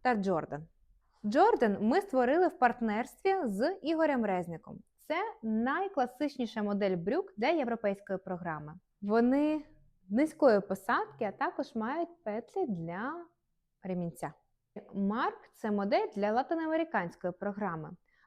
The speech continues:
Вона має набагато вищу посадку на талію та трошки інший крій брюк. Наші брюки всі трошки задовші, для того, щоб кожен танцівник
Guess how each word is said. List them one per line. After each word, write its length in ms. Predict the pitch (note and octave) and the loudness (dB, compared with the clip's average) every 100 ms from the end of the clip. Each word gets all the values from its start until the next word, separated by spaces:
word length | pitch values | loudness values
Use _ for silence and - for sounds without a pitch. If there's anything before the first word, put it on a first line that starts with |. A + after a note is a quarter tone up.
| _ | _
Вона 260 | G#3 D4+ | 0 0
має 320 | G4+ A#3+ A#3 G#3+ | 0 0 0 0
набагато 480 | G3+ G#3 D4+ E4+ | -2 0 -2 0
вищу 320 | A3+ C#4 - D4 | -2 -2 -4 -8
посадку 600 | D4+ - F3+ D#3 _ F3 | -8 -4 -4 -4 _ -4
на 120 | B3+ | -4
талію 440 | C4 F3+ D#3+ D#3+ - | -2 -4 -4 -10 -12
та 80 | |
трошки 340 | E3+ D#4 E4+ C4+ | -6 -4 -4 -4
інший 440 | - C#4 - G#3 | -2 -4 -2 -4
крій 360 | G3+ G3+ A#3 A3 | -2 -2 -2 -4
брюк. 440 | F3+ D#3+ D#3 - _ _ _ _ _ - | -8 -6 -6 -8 _ _ _ _ _ -4
Наші 300 | B3 F#4+ F#4+ | 0 2 4
брюки 440 | A#3+ A3+ E3+ - G4 | 4 4 2 -4 -12
всі 380 | - - D#4+ | -12 -2 -2
трошки 540 | G#4 A#3 D4+ - F#4+ F#4 - _ _ - | 0 -2 -2 -2 -2 -2 -10 _ _ -2
задовші, 560 | G#3+ D4+ F#3+ F3 E3+ E3 | 2 4 4 2 -10 -6
для 160 | F3 | -6
того, 340 | F3 D4+ F#4 D4 | 0 2 2 0
щоб 260 | A#3 - | -4 -4
кожен 340 | - C4 B3 A3 | 0 0 0 -4
танцівник 540 | G3 F#3 G3+ A3+ F#4 | -6 -6 -4 -2 -4